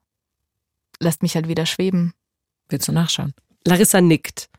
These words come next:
Speaker 3: Sie leckt sich nervös über die Lippen, holt das Handy raus, macht den Flugmodus aus und schaut nervös auf den Bildschirm. Ihr ganzer Körper ist angespannt.
Speaker 1: Ach, das ist zwei Stunden her?
Speaker 2: Mhm.
Speaker 1: Nee,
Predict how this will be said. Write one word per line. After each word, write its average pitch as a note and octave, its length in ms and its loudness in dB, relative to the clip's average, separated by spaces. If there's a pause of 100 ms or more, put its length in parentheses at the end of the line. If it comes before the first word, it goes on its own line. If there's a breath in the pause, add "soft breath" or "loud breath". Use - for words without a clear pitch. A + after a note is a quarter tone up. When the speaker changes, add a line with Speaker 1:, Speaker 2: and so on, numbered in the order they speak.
(200)
Speaker 3:
Sie D#3+ 280 0
leckt D#3 360 0
sich - 240 -4
nervös E3 360 2
über D#3 160 0
die D3+ 100 0
Lippen, C4+ 760 2
holt F#3 140 2
das F3 200 2
Handy A3 260 4
raus, C#4 500 2 (460 soft breath)
macht F3 240 -4
den E3 140 4
Flugmodus E3 640 2
aus F#3 280 4
und F#3 120 0
schaut F#3 340 0
nervös F3+ 360 4
auf D3+ 140 -2
den F3 160 4
Bildschirm. - 480 0 (600 loud breath)
Ihr F3+ 140 2
ganzer G#3 360 2
Körper E3+ 380 0
ist - 160 -2
angespannt. E3+ 640 -6 (260)
Speaker 1:
Ach, - 160 -10
das - 220 -2
ist - 80 -2
zwei D#3 200 -2
Stunden G3+ 480 0
her? F3+ 300 0 (240)
Speaker 2:
Mhm. D3+ 420 2 (880)
Speaker 1:
Nee, G3 260 -2